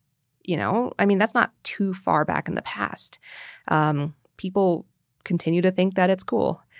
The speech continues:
People still have plantation weddings and, um, African, um, colonial themed weddings. It's, it's a thing that happens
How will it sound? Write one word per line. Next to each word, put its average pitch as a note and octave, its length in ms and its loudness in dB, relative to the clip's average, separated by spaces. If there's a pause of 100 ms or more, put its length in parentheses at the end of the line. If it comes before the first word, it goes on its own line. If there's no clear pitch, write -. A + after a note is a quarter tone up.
(140)
People - 200 -2
still E3+ 200 2
have F3+ 160 2
plantation F#3+ 520 2
weddings - 600 -2
and, D#3+ 480 0
um, D#3+ 460 0
African, F3+ 800 2 (240)
um, E3+ 420 2 (400)
colonial F3 540 4
themed D3 260 0
weddings. - 560 -2
It's, - 240 -2
it's G#3 140 2
a F#3 80 6
thing G#3 260 4
that D#3+ 140 4
happens - 520 0